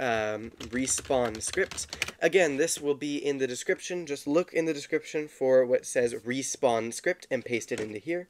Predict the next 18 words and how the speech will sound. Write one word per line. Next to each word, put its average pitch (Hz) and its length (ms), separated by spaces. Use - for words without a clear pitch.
So 147 180
go 170 100
ahead 165 220
and 156 100
paste 190 260
this 185 200
code 170 260
into 185 260
the 165 100
script, - 440
close 170 300
out 147 140
of 139 80
it - 120
again 117 260
by 110 100
clicking 120 340
X, - 320